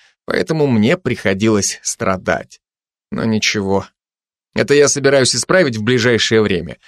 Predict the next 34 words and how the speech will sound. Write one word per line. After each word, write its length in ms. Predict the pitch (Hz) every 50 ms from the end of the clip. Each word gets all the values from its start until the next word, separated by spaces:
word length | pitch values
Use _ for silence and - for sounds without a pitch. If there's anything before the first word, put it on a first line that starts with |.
| - _ _
А 120 | - 127
пока 320 | - - 156 151 - 247 247
необходимо 480 | 202 156 - - 147 139 147 156 143
выкинуть 540 | 127 113 123 202 196 - 143 127 120 - -
из 200 | - - 135 117
головы 360 | 117 117 131 127 127 131 165 -
подобные 540 | - 113 104 101 113 110 101 107 104 101
мысли. 440 | 98 95 92 95 - - - - - _ _ _ _ _
Сейчас 560 | - - 101 101 - - 160 175 175 - -
показываю 600 | - 139 123 - 151 147 143 131 139 143 143 135
всем, 480 | 117 - - - 185 196 170 117 98 - -
насколько 580 | 123 123 123 117 - - 175 165 135 - - 131
я 120 | 123 120
крут, 420 | - - 180 208 170 - - - - _ _ _ _ _ _
и 100 | - 143
две 300 | 131 120 123 143 196 220
недели 340 | 208 156 123 107 110 104 98
меня 340 | 98 101 98 98 95 - - _ _
особо 420 | - - 135 - - 175 160 123 123
не 100 | 120 117
напрягают. 720 | 110 - - 110 104 107 110 92 78 - - - _ _ _ _ _ _ _ _ _ _ _ _ _ _ _ _ _ _ _ _ _ -
Это 180 | - 180 214
было 160 | 180 185 190
еще 340 | 196 202 180 - - 180 151
одной 220 | 123 110 110 113 104
причиной, 460 | - 123 139 135 - - 240 220 -
почему 380 | 90 127 113 - - 156 175
я 60 | 156 127
решил 280 | 127 - - 151 135
сдать 260 | 117 127 131 139 135
этот 320 | - - 139 127 120 - -
экзамен 480 | 135 120 113 117 185 185 139 117 107
прямо 320 | 92 - 120 117 110 107 101
сейчас. 560 | - - 104 92 - - 73 60 55 - -